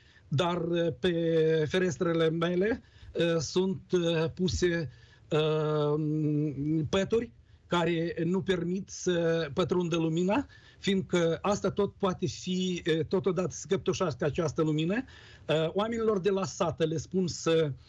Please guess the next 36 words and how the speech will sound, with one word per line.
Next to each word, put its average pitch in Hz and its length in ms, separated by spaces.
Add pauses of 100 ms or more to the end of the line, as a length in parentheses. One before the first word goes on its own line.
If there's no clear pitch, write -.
(400)
uh, 151 380
se - 240
gândească 175 880 (180)
cum 226 220 (100)
este 180 300
amenajat 170 600
beciul, 151 480 (300)
să - 160
scoată 208 500
de 147 180
la 175 200
înălțime 180 840
tot - 180
ce 175 160
este 175 220
de 156 100
sticlă, 151 500 (240)
să - 180
pună 175 300
jos. 190 340
Totodată 190 560
e 175 80
bine, 185 260
chiar 160 240
dacă 165 280
pe - 120
sticla 226 320
aceasta 151 500 (280)
vor 175 180
fi 202 100
întâi 185 240
niște 180 440
scânduri, 147 580 (280)
mai 170 220
târziu 175 420
niște, 170 680